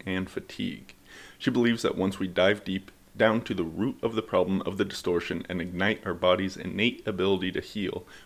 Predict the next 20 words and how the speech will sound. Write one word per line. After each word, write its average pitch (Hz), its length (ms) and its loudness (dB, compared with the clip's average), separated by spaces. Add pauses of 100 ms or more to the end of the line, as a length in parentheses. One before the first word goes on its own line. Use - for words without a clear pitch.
we 98 80 0
see 95 320 0
unimaginable 98 720 0
changes 87 500 -4
in 82 100 -4
our 82 120 -4
well-being. 82 560 -2 (420)
Her 95 100 -6
passion 98 380 4
lies 90 280 0
in 82 100 -6
helping 95 340 0
people 101 300 -4
discover 87 420 -2
their - 200 -6
zest - 420 0
and 95 120 -2
joy 87 280 2
for 92 180 -2
life 90 340 0